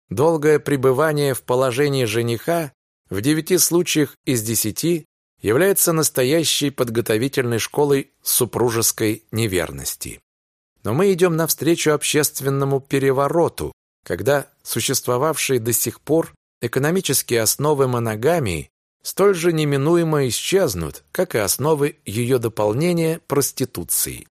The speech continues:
Моногамия возникла вследствие сосредоточения больших богатств в одних руках, притом в руках мужчины, и из потребности передать эти богатства по наследству детям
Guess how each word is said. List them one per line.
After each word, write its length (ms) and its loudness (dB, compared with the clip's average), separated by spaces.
Моногамия 720 2
возникла 600 0
вследствие 720 0
сосредоточения 1160 0
больших 560 0
богатств 720 -2
в 120 -4
одних 360 -2
руках, 580 -6
притом 380 -2
в 80 -4
руках 400 -2
мужчины, 680 -2
и 120 0
из 120 2
потребности 800 0
передать 500 0
эти 180 -2
богатства 640 -2
по 160 -2
наследству 680 -2
детям 480 0